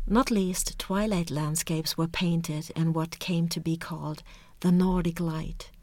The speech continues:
The twilight mode was, of course, a trend that came from Paris, but was adopted by the Swedish artists, who applied it to their Swedish motifs.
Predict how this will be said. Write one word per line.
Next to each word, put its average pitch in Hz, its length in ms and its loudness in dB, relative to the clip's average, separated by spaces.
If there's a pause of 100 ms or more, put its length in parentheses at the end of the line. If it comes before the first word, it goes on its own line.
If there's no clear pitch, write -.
(600)
The 202 100 0
twilight 208 520 2
mode 170 420 4
was, 170 160 0
of 165 100 -2
course, 165 360 0
a 165 40 -2
trend 208 440 -2
that 165 160 -4
came 165 180 -2
from 165 240 -4
Paris, 180 600 -4
but 165 240 -4
was 175 200 0
adopted 175 520 -4
by 160 140 -2
the 160 100 -6
Swedish 175 520 -2
artists, 160 640 -6 (340)
who 202 140 2
applied 196 500 0
it 165 120 -8
to 175 140 -2
their 165 160 -2
Swedish 170 640 -2
motifs. 170 720 -2